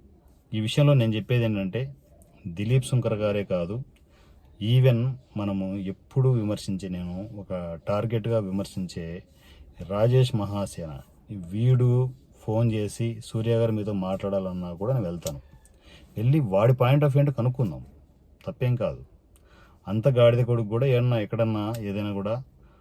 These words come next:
తన వెర్షన్లో ఏమైనా ఉండొచ్చు, తప్పొప్పులు ఉండొచ్చు. So, ఒకరి వివరణ తీసుకోవడం తప్పు కాదు అనేది నా ఇంటెన్షన్.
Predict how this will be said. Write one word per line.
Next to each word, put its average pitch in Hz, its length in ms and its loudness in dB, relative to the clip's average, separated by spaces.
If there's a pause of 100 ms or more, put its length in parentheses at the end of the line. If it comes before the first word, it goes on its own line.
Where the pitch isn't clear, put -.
(360)
తన 101 120 -2
వెర్షన్లో 123 500 2
ఏమైనా 107 600 -2 (540)
ఉండొచ్చు, 117 360 -2
తప్పొప్పులు 107 500 -4
ఉండొచ్చు. - 460 -6 (1800)
So, 165 140 2 (1300)
ఒకరి 123 580 2
వివరణ 117 440 4
తీసుకోవడం 127 540 2
తప్పు 117 320 -4
కాదు 95 420 -2
అనేది 92 240 -4
నా 117 120 0
ఇంటెన్షన్. 73 480 -10